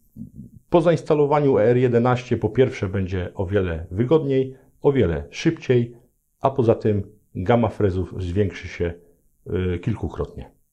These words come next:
Konkludując <clears throat> i podsumowując, jak każde urządzenie z Chin, również to nie jest pozbawione drobnych mankamentów, ale usunięcie ich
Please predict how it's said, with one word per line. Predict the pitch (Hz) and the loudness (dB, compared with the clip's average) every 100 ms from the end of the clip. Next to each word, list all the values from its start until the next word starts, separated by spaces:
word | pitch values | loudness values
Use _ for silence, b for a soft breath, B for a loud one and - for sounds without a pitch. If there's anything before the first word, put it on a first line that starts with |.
| _ _ _ _ _ _ - | _ _ _ _ _ _ 0
Konkludując | 220 190 196 202 180 143 - - _ - - _ | 2 4 4 6 4 2 -6 -18 _ -20 -20 _
<clears throat> | - 185 165 139 143 | 4 6 6 2 -2
i | |
podsumowując, | 135 - 139 123 110 90 73 - - _ _ _ _ B B B B B | -4 -4 -2 -2 0 0 -2 -12 -20 _ _ _ _ B B B B B
jak | 127 | 4
każde | 185 160 170 | 4 4 2
urządzenie | 147 135 151 147 | 0 0 0 -2
z | - | -2
Chin, | - 156 | 0 2
również | 139 127 135 135 | 2 4 2 4
to | 135 | 2
nie | 131 123 | 4 2
jest | 127 127 - | 0 0 0
pozbawione | 101 107 98 117 113 | 2 2 4 4 4
drobnych | 107 107 107 104 | 4 2 2 0
mankamentów, | 104 104 95 90 87 117 123 - _ _ _ - | 0 2 0 0 4 2 2 -4 _ _ _ -2
ale | 107 120 | 2 2
usunięcie | 117 - 120 135 135 131 | 2 2 4 2 2 0
ich | 120 120 - - | 0 -4 -6 -20